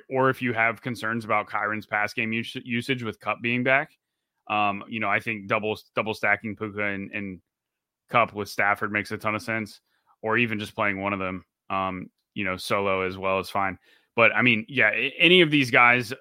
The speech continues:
Jaylen Waddle and above, I have interest in. Um,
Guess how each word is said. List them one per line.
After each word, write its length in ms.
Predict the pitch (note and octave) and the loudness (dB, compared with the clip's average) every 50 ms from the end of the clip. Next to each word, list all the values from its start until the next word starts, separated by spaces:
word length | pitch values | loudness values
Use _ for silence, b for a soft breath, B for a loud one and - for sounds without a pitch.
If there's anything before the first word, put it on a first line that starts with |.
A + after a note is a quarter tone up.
| - - C#3+ | -14 -14 -8
Jaylen 380 | C3+ B2 C3+ C3 C3+ C3+ C3 A#2+ | 0 4 4 4 4 4 2 4
Waddle 300 | A2+ A2+ A#2 A#2+ B2+ B2 | 4 6 6 6 4 4
and 100 | A#2+ A2+ | 2 0
above, 400 | G#2 G2 G#2+ G#2 G#2+ B2 B2+ B2 | 2 2 2 4 4 2 2 2
I 140 | A2 G#2+ A2+ | 0 0 2
have 200 | G#2+ A2+ G#2+ A2 | 2 0 -2 -2
interest 380 | G#2 G2 - A#2+ A2+ - - | -4 -6 -8 -8 -10 -8 -6
in. 240 | B2+ B2 C3 C#3 C3+ - _ _ _ _ _ _ _ - | -6 -4 -4 -6 -8 -10 _ _ _ _ _ _ _ -6
Um, 440 | A2 G#2+ G#2 G2+ G2 G2 G2 F#2+ G2 | -4 -2 -2 -2 -4 -6 -8 -10 -14